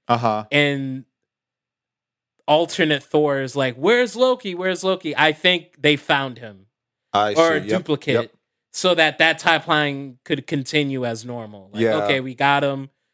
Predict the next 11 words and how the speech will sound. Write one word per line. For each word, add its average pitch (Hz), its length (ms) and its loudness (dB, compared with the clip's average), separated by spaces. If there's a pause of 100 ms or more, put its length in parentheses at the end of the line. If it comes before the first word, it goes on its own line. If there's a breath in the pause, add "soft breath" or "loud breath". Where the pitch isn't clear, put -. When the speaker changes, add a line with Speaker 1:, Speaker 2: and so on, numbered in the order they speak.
(160)
Speaker 2:
We're 123 100 -14
gonna 127 320 -4 (300)
send 165 320 2
him 156 100 -2
back 143 260 2
to 156 80 -6
Asgard," 123 840 -4
you 120 100 -12
know, 107 320 -12
la-di-da. 107 680 -8 (140)
Speaker 1:
Uh-huh. 98 420 -6